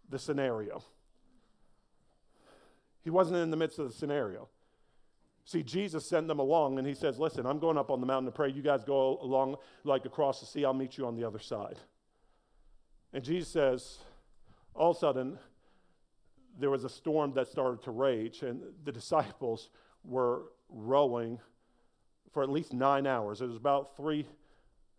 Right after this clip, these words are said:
three in the morning at that point. And I don't know about you, but I don't get better. I get worse the later it gets, right?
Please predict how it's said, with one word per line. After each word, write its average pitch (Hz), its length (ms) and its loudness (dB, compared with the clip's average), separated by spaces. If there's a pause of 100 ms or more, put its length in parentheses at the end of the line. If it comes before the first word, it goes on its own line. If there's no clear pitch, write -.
(160)
three 151 140 0
in 143 80 2
the 135 60 -2
morning 127 380 0
at 117 140 -2
that 113 180 0
point. 104 320 -8 (1300)
And 123 100 -6
I 131 40 2
don't 147 140 4
know 151 60 2
about 143 240 4
you, 131 140 -4
but 127 120 -2
I 127 80 4
don't 139 140 0
get 135 200 2 (300)
better. 123 220 4
I 120 80 4
get 120 180 0
worse 117 340 -2
the 123 60 -6
later 107 320 -4
it 98 80 -14
gets, - 380 -10 (800)
right? 131 320 2